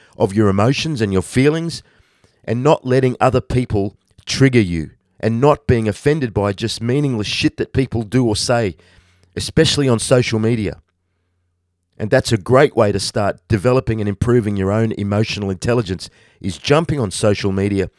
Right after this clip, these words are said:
have a looking at the social topics that are going on, because there's a lot.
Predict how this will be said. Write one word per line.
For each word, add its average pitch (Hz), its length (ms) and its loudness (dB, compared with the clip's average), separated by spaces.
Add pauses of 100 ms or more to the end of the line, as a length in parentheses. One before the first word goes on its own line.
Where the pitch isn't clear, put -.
(220)
have 139 160 0
a 143 40 6
looking 135 300 2
at - 100 -10
the - 60 -8
social 127 400 0
topics - 460 -2
that 110 120 -2
are 104 60 2
going 110 340 -2
on, 113 220 0 (320)
because 113 260 -2
there's 110 160 0
a 98 60 -2
lot. 110 460 2